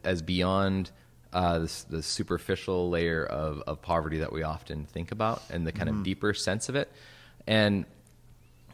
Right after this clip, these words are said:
Speaker 1: um, the, the first one that it, that, that Myers mentions is the broken relationship between us and God. And as, as a pastor and a Christian and a man of faith, uh, that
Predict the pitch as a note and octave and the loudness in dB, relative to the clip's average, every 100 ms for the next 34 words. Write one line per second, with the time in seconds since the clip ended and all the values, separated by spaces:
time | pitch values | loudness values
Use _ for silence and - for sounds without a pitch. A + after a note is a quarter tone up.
0 | - A#2 A2 G2+ F#2+ G#2 G#2 F2+ D2 A2 | -4 2 6 6 6 8 6 6 2 4
1 | D#3+ - B2+ A#2+ A2+ A2 - G#2+ G2+ F#2+ | 4 4 6 8 10 8 6 6 8 6
2 | - - - - - - - F#2+ F2+ - | 4 -14 -20 -20 -20 -20 -4 0 0 0
3 | - - F#2 F2+ F2+ E2+ F2+ E2+ F2 E2 | -8 -2 0 2 2 2 0 0 -2 0
4 | E2+ D#2 E2 F2+ F2+ E2 D#2+ - F#2 - | 0 -2 2 2 2 0 0 -2 -6 -6
5 | - - E2 D#2 - D#2 D#2 - D#2 - | -6 -4 -4 -4 -6 -6 -6 -8 -12 -10
6 | - F#2 F#2 F2+ D#2 - - E2+ D#2 D#2 | -4 0 2 2 0 -6 -4 -2 0 -2
7 | D2+ - F2+ F#2+ - G2 F2+ D2 A#1 - | -4 -4 -2 -2 0 2 2 0 -6 -10
8 | - - G2 - F#2 D2+ D#2 D#2+ D#2 F#2+ | -8 -4 -4 -2 -2 -4 -2 -4 -2 2
9 | F2 - - - - - - - D#2+ C#2+ | 0 0 -12 -20 -20 -20 -4 2 2 2
10 | C#2+ - E2+ D#2+ - | -2 0 2 2 -2